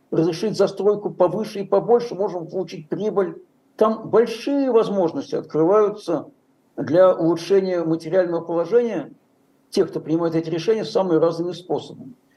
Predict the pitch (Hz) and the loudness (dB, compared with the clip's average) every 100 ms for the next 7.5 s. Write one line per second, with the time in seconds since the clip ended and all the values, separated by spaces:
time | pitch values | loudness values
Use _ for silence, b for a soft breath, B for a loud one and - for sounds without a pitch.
0 | b - 180 208 208 190 185 185 202 185 | b -6 0 0 0 -2 -4 4 4 4
1 | 165 156 - _ _ _ - - 170 196 | 0 -4 -12 _ _ _ -10 -2 0 2
2 | 175 160 165 160 190 233 240 180 175 202 | 2 2 -4 -4 -4 -2 -2 0 2 0
3 | 202 - 165 143 151 160 175 175 - 127 | -2 -6 -8 -2 2 2 0 -4 -4 -4
4 | 120 120 _ _ _ _ _ _ - 190 | -6 -12 _ _ _ _ _ _ -2 -2
5 | 185 165 220 233 233 - 214 208 190 - | 0 -2 0 0 -2 -2 -2 2 2 2
6 | 156 165 160 165 175 160 170 170 - 127 | -4 -2 0 0 0 2 4 4 0 -2
7 | 156 160 151 151 123 | -2 0 2 2 -2